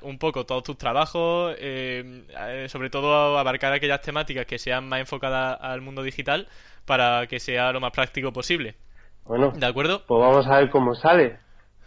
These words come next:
Speaker 1: Perfecto. <laughs> Bueno, el, eh, la primera pregunta quería que fuese sobre tu trabajo, porque el tema del growth hacking es tan general que difícilmente, eh, bueno, se me ha hecho bastante difícil poder encontrar una pregunta que sea concreta sobre al-, algún caso.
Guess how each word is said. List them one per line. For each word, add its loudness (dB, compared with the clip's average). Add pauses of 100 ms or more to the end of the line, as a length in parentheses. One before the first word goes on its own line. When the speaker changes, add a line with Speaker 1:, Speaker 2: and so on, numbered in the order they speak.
(200)
Speaker 1:
Perfecto. -2
<laughs> 0 (880)
Bueno, 4
el, 2
eh, 2
la 2
primera 2
pregunta -4 (100)
quería 0
que -2
fuese -2
sobre -2
tu -10
trabajo, -2
porque -6
el -4
tema 0
del 0
growth -2
hacking -4
es -6
tan -4
general 0
que -4
difícilmente, -2 (280)
eh, -2
bueno, -6
se -8
me -4
ha -2
hecho -2
bastante -2
difícil -6
poder -4
encontrar -6
una -6
pregunta -6
que -4
sea 0
concreta -4
sobre -4
al-, -4
algún -10
caso. -4